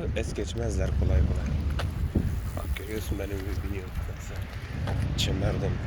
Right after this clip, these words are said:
çimerdim. Çimerdimleri görüyorsunuz değil mi? Şanzım be karay.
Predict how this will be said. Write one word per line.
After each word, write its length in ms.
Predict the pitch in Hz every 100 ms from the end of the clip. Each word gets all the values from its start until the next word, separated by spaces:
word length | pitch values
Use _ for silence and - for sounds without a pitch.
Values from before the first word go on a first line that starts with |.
| -
çimerdim. 560 | 104 104 104 101 95 87 - - - - - - - - - - - - -
Çimerdimleri 680 | - 101 101 104 104 104 113
görüyorsunuz 540 | 113 107 113 - 92 92
değil 140 | 117
mi? 80 | 101 - - - - - - - - - - - - - - - - - - - - - - - - - - - - - - -
Şanzım 480 | - 123 123 117 101
be 60 | 98
karay. 240 | 98 95